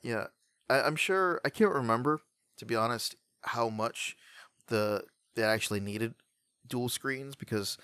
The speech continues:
I know not all games made for the three D S or the, or the D S really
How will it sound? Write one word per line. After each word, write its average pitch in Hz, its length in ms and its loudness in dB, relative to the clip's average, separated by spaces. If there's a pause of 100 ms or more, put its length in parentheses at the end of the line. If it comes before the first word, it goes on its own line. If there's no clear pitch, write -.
(280)
I 135 60 2
know 170 140 4
not 147 260 4
all 123 220 2
games 113 440 -4
made 107 280 -4
for - 80 -14
the - 100 -16
three 110 220 0
D 107 140 -2
S 107 280 0
or 98 100 0
the, 92 160 -6 (300)
or 107 220 6
the - 120 -10
D 101 220 -2
S 107 320 -2 (640)
really 123 340 2